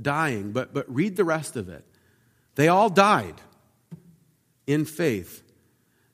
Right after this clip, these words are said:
not having received the things promised, but having seen them and greeted them from afar, having acknowledged that they were strangers and exiles on the earth. And what I love about that,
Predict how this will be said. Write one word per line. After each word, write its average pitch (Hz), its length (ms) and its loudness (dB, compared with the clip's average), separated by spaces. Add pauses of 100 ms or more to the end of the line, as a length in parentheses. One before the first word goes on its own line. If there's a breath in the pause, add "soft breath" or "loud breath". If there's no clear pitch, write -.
not 143 320 0
having 156 360 -2
received 151 600 0
the 123 100 -6
things 131 460 -4
promised, 120 920 -8 (800)
but - 120 -14
having 104 380 -6
seen 117 440 -6
them 76 360 -16 (880)
and 98 180 -16
greeted 104 280 -8
them 98 180 -10
from 104 160 -8
afar, 87 580 -12
having 101 220 -8
acknowledged 98 500 -8
that 92 80 -16
they 110 100 -10
were 95 120 -10
strangers 107 640 -10
and 98 120 -10
exiles 87 680 -14
on 92 140 -12
the 87 120 -12
earth. 85 380 -14 (1200 loud breath)
And 123 160 -4
what 160 100 0
I 165 60 2
love 180 200 0
about 170 340 0
that, 127 340 -2